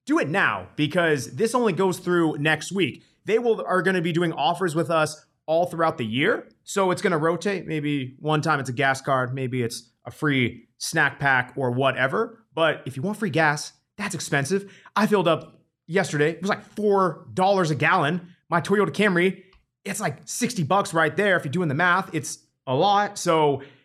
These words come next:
get yourself a couple tanks worth of gas. Text P H N X to three one three one zero.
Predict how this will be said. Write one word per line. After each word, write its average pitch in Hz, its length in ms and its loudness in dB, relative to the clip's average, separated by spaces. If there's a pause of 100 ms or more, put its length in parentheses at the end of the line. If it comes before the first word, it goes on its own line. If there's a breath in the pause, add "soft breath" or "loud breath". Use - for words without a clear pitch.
(140 loud breath)
get - 200 -6
yourself 185 480 0
a - 220 -20
couple 180 540 0
tanks 196 380 -2
worth 143 280 0
of 143 140 -4
gas. 143 520 0
Text 214 300 -6
P 180 100 -2
H 175 140 -4
N 196 60 0
X 151 220 0
to - 60 -18
three 185 160 -4
one 175 160 -2
three 165 140 -4
one 175 140 -2
zero. 127 400 -2